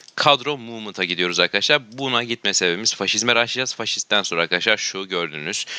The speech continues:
mükemmel fokusa gitmeye çalışıyoruz. Amaç bu.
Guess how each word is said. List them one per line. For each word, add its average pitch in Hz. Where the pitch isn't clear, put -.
mükemmel 110
fokusa -
gitmeye 82
çalışıyoruz. 80
Amaç 107
bu. 80